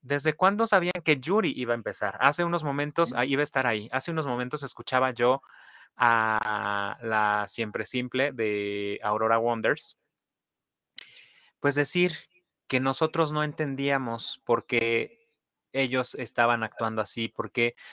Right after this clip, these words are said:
Speaker 1: no se le hizo frente, porque realmente, eh, Carlo y el otro, eh, los tratan muy bien, que realmente
Speaker 2: Ujú.
Speaker 1: nosotros no entendemos qué es un reality show y al que, que al final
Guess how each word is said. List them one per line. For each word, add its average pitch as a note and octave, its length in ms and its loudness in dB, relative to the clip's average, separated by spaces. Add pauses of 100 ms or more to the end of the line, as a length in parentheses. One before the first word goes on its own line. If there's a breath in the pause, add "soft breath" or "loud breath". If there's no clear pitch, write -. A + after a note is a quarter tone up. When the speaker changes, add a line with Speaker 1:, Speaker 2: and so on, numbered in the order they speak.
(120)
Speaker 1:
no B2 240 -2
se C3 140 0
le A2+ 140 2
hizo A2+ 200 -2
frente, A2+ 420 -2
porque G#2+ 300 -8
realmente, A#2 640 0 (420 loud breath)
eh, G2+ 920 -4
Carlo A#2+ 520 8
y G#2+ 80 -2
el G#2 140 0
otro, A2+ 500 0
eh, G2 540 -8
los A2+ 320 -4
tratan A#2 320 0
muy A2 160 -4
bien, G#2+ 400 -2 (500 loud breath)
que A#2+ 140 2
realmente B2 320 2
Speaker 2:
Ujú. C#3 60 -2
Speaker 1:
nosotros C3 460 -2
no C#3 180 -2
entendemos C3 800 -2 (880)
qué C3+ 220 2
es - 220 -4
un C#3 160 -2
reality B2+ 340 2
show A#2+ 280 2
y A#2+ 40 0
al A2 140 -4
que, A2+ 160 -4
que - 180 -2
al A2+ 80 4
final A#2 360 0